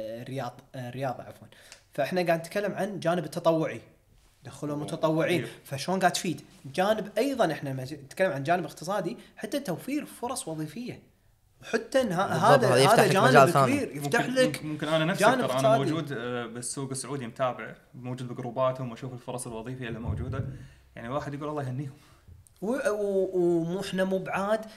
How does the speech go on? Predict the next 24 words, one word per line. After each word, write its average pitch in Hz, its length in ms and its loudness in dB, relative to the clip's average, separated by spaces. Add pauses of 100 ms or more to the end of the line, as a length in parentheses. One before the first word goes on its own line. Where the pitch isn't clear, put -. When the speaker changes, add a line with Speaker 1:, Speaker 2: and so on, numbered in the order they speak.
(160)
Speaker 1:
إذا 190 380 0
فعلًا 165 640 0
ركزنا 147 380 -8
كل 147 240 -6
الموارد 156 680 -4 (240)
وفعلًا 160 460 0
في 165 260 -2
تحركات، 156 880 -4 (320)
لكن 208 440 2 (480)
يعني 165 540 2
أنا 170 320 0 (220)
يعني 131 720 -10 (320)
مختلف 160 340 -4
عنكم 185 300 -2
بطريقة 185 500 0
إني 170 180 0
مو 196 200 0
ملم 202 420 -2 (120)
كثركم 175 540 -4
ما 170 100 -8
شاء 165 120 -6
الله 165 140 2
بالجانب 151 760 -2
ال-، 131 320 -6